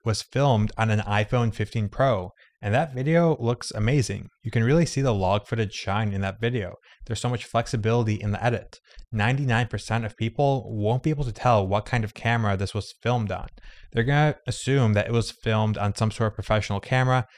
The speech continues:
that costs more than their car, but it was filmed on an iPhone they have in their pockets as well. Now, you may be saying that, "Okay, but this was just a music video." What about a feature film?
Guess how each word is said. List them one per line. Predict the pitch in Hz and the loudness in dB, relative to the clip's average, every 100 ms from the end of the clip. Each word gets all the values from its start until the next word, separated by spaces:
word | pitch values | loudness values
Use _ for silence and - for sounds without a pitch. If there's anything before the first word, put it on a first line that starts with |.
| - - | -16 -4
that | 117 - | -2 2
costs | 143 - | 0 2
more | 101 104 107 | 2 2 2
than | 101 | 2
their | 98 | 0
car, | - 110 92 92 - - - | 2 0 0 -4 -14 -18 -2
but | 117 123 - | 2 2 2
it | |
was | 123 117 | -2 -4
filmed | - 113 127 127 - | -6 -2 0 -2 -2
on | 113 | -2
an | 113 - | -2 -4
iPhone | 104 120 - 98 98 | -2 -2 -2 -4 -2
they | 101 | -2
have | 101 104 | 0 -2
in | 107 | 0
their | 104 | -4
pockets | - 98 101 107 - | -2 -4 -4 -8 -10
as | 101 | -6
well. | 104 113 101 - - _ - - | -2 -2 -2 -10 -20 _ -20 -6
Now, | 123 107 101 | 2 2 2
you | 117 | -2
may | 123 131 | 0 0
be | |
saying | 123 107 104 110 110 107 | -2 0 2 2 -2 -4
that, | 104 101 - | -4 -4 -2
"Okay, | 123 - 101 98 98 | -4 0 0 2 0
but | 95 92 - | -2 -6 -4
this | 107 | -4
was | 110 - | -4 -2
just | 101 - | -4 -2
a | 95 | -2
music | 101 95 - | 0 -2 -4
video." | 92 92 - - | -4 -6 -10 -8
What | 117 127 | -2 0
about | 185 135 | 2 0
a | - | 0
feature | 120 - 104 | -4 -2 -4
film? | - 147 107 | 0 0 0